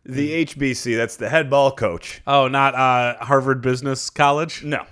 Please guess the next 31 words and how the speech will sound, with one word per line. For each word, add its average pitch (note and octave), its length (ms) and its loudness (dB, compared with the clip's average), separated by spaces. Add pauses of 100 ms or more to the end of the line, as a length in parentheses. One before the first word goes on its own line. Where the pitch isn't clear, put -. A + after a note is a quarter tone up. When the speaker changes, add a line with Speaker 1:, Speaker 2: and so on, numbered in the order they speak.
(160)
Speaker 2:
Okay, G#2+ 240 -6
that's G#2+ 180 -8
H G#2 200 -6
B G2 100 -10
S. F#2 280 -14
Speaker 1:
Uh, C#3+ 60 -4
Speaker 2:
Harvard B2 280 6
Speaker 1:
yeah. G#2 120 0
Speaker 2:
Business F2+ 80 -10
School. G2+ 160 -12
Yeah. A2+ 100 -6
Speaker 1:
Uh, G#2+ 500 2
no, C3 180 0
but A#2 100 -2
he D#3 300 0
is, B2+ 140 0
he B2 420 -6
has E3+ 160 0
had C#3+ 240 -4
some A#2 420 -6
really C3+ 380 6
entertaining A2+ 500 -2
bits G2+ 220 0
of F#2+ 80 -4
trash F#2+ 300 2
talk F2 220 0
in F2+ 60 -6
his E2+ 100 -8
press E2+ 220 -4
conferences. D#2 420 -2
Speaker 2:
Yeah. F#2 120 -2